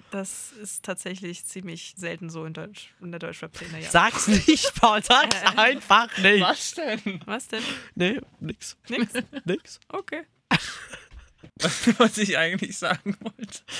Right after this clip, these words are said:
Speaker 2: Ich weiß genau, was du sagen willst.
Speaker 3: Nee, weißt du nicht.
Speaker 2: Doch.
Speaker 3: Nein.
Speaker 2: Doch.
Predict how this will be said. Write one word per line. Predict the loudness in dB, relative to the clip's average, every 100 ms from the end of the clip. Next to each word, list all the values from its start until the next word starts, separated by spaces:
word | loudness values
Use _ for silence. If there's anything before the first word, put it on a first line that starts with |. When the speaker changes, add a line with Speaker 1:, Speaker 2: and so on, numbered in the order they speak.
| -10 -12 -8
Speaker 2:
Ich | -4 0
weiß | 2 2
genau, | 2 4 4
was | 4 4
du | 2
sagen | 4 4 4
willst. | 4 2 2
Speaker 3:
Nee, | -2 0
weißt | 0 -2 -4
du |
nicht. | -4 -4 -4 -2
Speaker 2:
Doch. | -2 -4 -10
Speaker 3:
Nein. | -8 -8 -10 -6
Speaker 2:
Doch. | -6